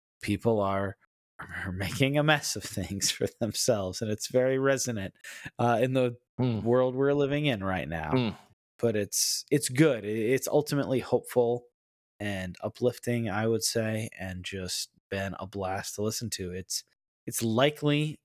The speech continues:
Speaker 1: uh, a top ten album of the year for me. I'm not the biggest music guy in the world, and it's a great listen top to bottom. So Fit for a King,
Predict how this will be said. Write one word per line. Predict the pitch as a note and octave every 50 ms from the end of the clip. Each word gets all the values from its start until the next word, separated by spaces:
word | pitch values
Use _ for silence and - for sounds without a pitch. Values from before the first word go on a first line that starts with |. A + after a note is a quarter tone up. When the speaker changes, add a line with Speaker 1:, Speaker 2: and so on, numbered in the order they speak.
| - -
Speaker 1:
uh, | A#2 A2 A2 A2+ G#2+ -
a | - G2+
top | - - - A#2+ A2+ - _ -
ten | - - A#2+ A2+ A2 G#2+
album | F#2 F2 G#2 G#2+ G2+ G#2+ G2 G#2
of | G#2 G2
the | G2 G2+
year | G2 F#2+ F#2+ F#2+ F#2+
for | F2+ - - G2+
me. | F#2 F#2+ F#2+
I'm | F#2+ F#2+ G2+
not | G2+ G2 F#2 -
the | -
biggest | F2+ F#2 G2 F2 F#2 F2+ - -
music | F#2+ F#2 F#2 - G#2 - -
guy | F#2+ G2 F#2+
in | F#2
the | F2 F2+
world, | F2 F2 F2 F2+ F#2 F#2 F#2 F2+
and | F2+ F2 E2+ E2+ _ _ _ _ _ _ - -
it's | G2 G#2 - -
a | G2+
great | - - A2+ A2 F2+
listen | G2 G#2 G2+ - - G#2+
top | F#2+ - G#2 F#2+ -
to | - A2
bottom. | F2+ F#2+ F2+ F2 F2 F2+ E2+ E2+
So | - - E2+ F2 F2
Fit | - - - D#3+ D3
for | - - D3+
a | C#3+ C3
King, | - - - C3 B2 B2 A#2+ A2+ A2